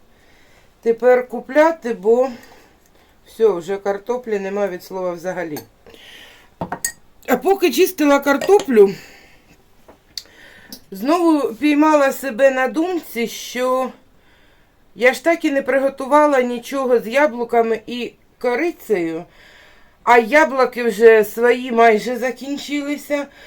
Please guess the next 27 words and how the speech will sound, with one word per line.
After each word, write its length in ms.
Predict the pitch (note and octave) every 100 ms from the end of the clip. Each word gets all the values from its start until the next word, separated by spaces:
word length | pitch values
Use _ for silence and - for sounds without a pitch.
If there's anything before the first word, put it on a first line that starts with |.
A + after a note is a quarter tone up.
| - -
а 100 | A3
вони 240 | A#3 C4+
такі 300 | C4+ C#4 B3
були 280 | A3 C4 C4
ароматні, 680 | B3+ B3 C#4 E4+ - A3+ G3+
соковиті. 800 | A3+ A3 B3 B3 E4 D#4+ A3 G3 E3+ - _ _ _ - _ _
Вони, 220 | G#3+ C4+
до 160 | C#4+ C#4
речі, 540 | C#4+ C#4 - C4+ C4 B3 A#3 - _ _ _ - _ _
чим 220 | - B3 B3
довше 340 | D4 A#3 C4+
лежать, 420 | B3+ B3 D#4+ E4
тим 160 | A#3+ A3+
стають, 560 | - A#3+ A#3 A#3 A3+
я 120 | A#3+ A#3
люблю 320 | A#3 G#3+ A#3
хрусткі 480 | A3+ A#3 - - G3+
яблуки. 600 | E3+ D3+ D3 D#3 D#3+ D#3 - - - - -
А 140 | G3
ці 200 | G3+ C#4
стали 340 | C#4+ B3 A#3 A3
такі, 280 | G#3+ G#3
знаєте, 400 | G#3+ B3 B3+ A#3
більше 360 | G3 G#3 G3+ A3
м'якими, 560 | G#3 G#3+ A3 C#4+ C#4+ A3
як 220 | G3+ G#3+
рихлими. 580 | G3+ - F#3 E3+ E3+